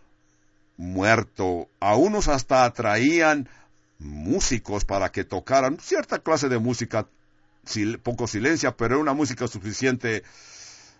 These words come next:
audible para poder entender que era música de funeral. Por eso es que aquí dice, imagínense cuando se oían los llantos, lo que Jesús les dijo.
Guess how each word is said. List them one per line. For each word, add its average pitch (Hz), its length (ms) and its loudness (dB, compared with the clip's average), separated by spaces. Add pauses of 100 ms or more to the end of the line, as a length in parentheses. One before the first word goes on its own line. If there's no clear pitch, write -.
(800)
audible 175 760 2 (360)
para 104 260 0
poder 113 280 0
entender 113 580 0
que - 160 2
era 127 360 4
música 107 720 0
de 113 400 2 (100)
funeral. 90 840 -2 (180)
Por 107 180 -2
eso 104 120 0
es 101 60 -2
que 104 100 -4
aquí 107 240 -8
dice, 98 580 -2 (1700)
imagínense 110 840 0
cuando 98 580 -2
se - 120 -6
oían 123 360 2
los 90 260 -6
llantos, 104 540 -2
lo 95 140 -6
que 95 140 -4
Jesús 104 260 -4
les 101 200 -2
dijo. 87 400 -6